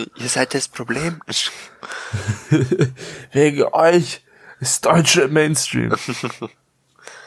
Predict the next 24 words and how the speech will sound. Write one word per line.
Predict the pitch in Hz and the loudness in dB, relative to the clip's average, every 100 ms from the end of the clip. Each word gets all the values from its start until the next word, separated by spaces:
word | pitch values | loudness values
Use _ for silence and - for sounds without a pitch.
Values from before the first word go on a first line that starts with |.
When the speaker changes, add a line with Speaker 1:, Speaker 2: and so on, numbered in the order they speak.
| - - - - - - - _ _ _ _ _ _ _ | -20 -20 -20 -20 -20 -20 -20 _ _ _ _ _ _ _
Speaker 2:
Ah. | - 147 - - - _ _ _ _ _ _ _ _ _ _ | -4 -2 -2 -6 -12 _ _ _ _ _ _ _ _ _ _
Nee, | - 101 | -10 -6
man, | 98 98 | -4 -2
kann | 101 | 0
man | 101 98 | 0 2
so | 104 | 4
ja | 95 95 | 4 4
natürlich | 92 - 104 95 | 0 -2 0 2
auch | 101 | 2
nicht | 101 | 0
sagen. | - 101 95 98 - _ _ _ | 0 0 0 -4 -10 _ _ _
Wie | 117 | -8
gesagt, | 104 104 101 98 | -2 4 4 2
sowas | - 104 101 | 0 2 2
kann | - 104 | 2 4
man | 104 | 4
auch | 123 127 | 2 2
nicht | 120 - | -2 0
verallgemeinern. | 101 104 101 98 95 98 98 | 2 2 2 2 2 0 0
Speaker 1:
Ja. | 107 104 - _ _ _ _ _ _ _ _ _ _ _ _ - - | -2 -4 -8 _ _ _ _ _ _ _ _ _ _ _ _ -20 -12
Gott | 101 90 | -8 0
sei | 95 | 0
Dank | 92 101 | 0 -2
nicht. | 92 92 - | -6 -10 -10